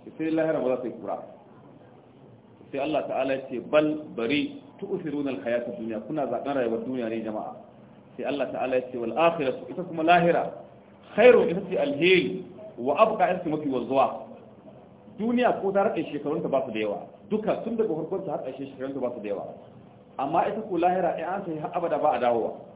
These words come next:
Babu sanin za a cewa a wargaje,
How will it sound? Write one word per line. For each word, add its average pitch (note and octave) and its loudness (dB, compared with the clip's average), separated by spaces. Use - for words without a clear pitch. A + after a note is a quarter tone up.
Babu A3+ 6
sanin A3+ -2
za G3+ 2
a D#3+ 2
cewa F#3+ 0
a D3 0
wargaje, E3+ 4